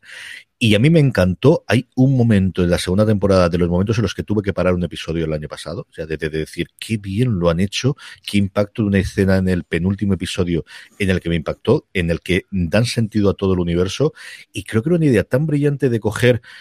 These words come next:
Pues, lo que ocurre con las adaptaciones de Stephen King, de creo que esta era el santo grial, es decir, al final lo que tenemos que hacer no es adaptar una obra de Stephen King, sino coger lo que más nos gusta de las obras de Stephen King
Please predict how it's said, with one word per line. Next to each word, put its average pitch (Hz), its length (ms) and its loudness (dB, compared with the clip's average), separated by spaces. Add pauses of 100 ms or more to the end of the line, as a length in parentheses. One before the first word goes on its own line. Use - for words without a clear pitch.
(300)
Pues, 90 140 -2
lo 87 80 0
que 90 60 0
ocurre 120 180 2
con 156 80 2
las 131 120 0
adaptaciones 127 400 2
de 120 40 0
Stephen 117 300 0
King, 139 100 -4
de 123 120 0
creo 123 180 -2
que 135 80 -2
esta 135 200 0
era 127 140 4
el 110 80 -2
santo 117 280 -2
grial, 117 300 0
es 98 60 -2
decir, 95 200 -4
al 90 60 -2
final 101 200 -4
lo 127 40 -2
que 131 60 -2
tenemos 127 160 -2
que 120 60 -2
hacer 131 100 -2
no 120 100 -2
es 110 100 -6
adaptar 120 360 0
una 117 120 0
obra 110 220 2
de 104 160 0
Stephen 104 340 -4
King, 131 180 -4
sino 104 240 -2
coger 107 380 -2
lo 92 140 0
que 87 140 -4
más 92 200 -2
nos 123 220 -2
gusta 113 320 -6
de 82 60 -2
las 80 180 -6
obras 107 160 -4
de 98 60 -14
Stephen 107 320 -6
King 127 240 -2